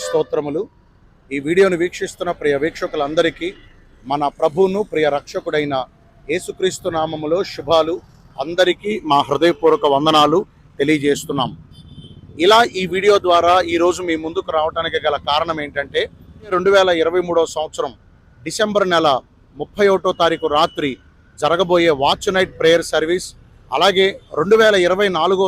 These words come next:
సంవత్సరం జనవరి ఒకటో తారీఖున జరగబోయే నూతన సంవత్సర ఆరాధన, హోలీ ప్రేయర్ మినిస్ట్రీస్ ద్వారా ఏర్పాటు చేయబోయే ఈ కార్యక్రమాలు, మరి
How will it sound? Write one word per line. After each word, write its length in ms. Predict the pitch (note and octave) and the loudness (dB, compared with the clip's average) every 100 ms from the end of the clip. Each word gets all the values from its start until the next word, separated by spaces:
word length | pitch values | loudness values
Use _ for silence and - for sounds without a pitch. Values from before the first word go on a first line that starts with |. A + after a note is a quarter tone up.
| F3 | -2
సంవత్సరం 360 | E3 E3 F3+ D#3 - _ _ _ - | -8 -8 -6 -8 -10 _ _ _ -4
జనవరి 320 | D#3+ G3 G3 D#3+ | 0 2 2 2
ఒకటో 220 | E3 G3 F#3 | 0 -2 0
తారీఖున 360 | E3 E3 E3+ D#3+ C3 - _ _ D3 | 0 -2 -2 -2 -2 -6 _ _ -4
జరగబోయే 480 | E3 F3+ F3 E3 D#3 | -2 0 0 -2 -2
నూతన 260 | E3 - F#3 - | -6 -8 -10 -10
సంవత్సర 300 | D#3+ - E3 C3 C#3 | -12 -6 -6 -2 -2
ఆరాధన, 360 | D#3 D3 C#3+ A#2 - _ - - - | 0 0 -2 -6 -12 _ -20 -20 -4
హోలీ 220 | F3 G#3+ G#3+ | 0 2 0
ప్రేయర్ 200 | F3+ F#3+ F#3+ | 0 0 0
మినిస్ట్రీస్ 460 | F3+ G3 - F#3 - | -4 -4 -4 -6 -2
ద్వారా 220 | D#3+ E3 F3+ D#3 | 0 2 0 0
ఏర్పాటు 320 | E3 - F3 - | -2 -2 -4 -4
చేయబోయే 420 | D#3 D3+ D#3 D#3 C3+ - C6+ - - | -6 -4 0 0 0 -2 -8 -8 -8
ఈ 40 | C3+ - | -6 0
కార్యక్రమాలు, 680 | D#3+ F#3+ F3+ F3 D#3+ E3 A#3 G3+ - - - | 0 0 -4 -2 0 0 -4 -8 -18 -20 -4
మరి 140 | D3+ | -2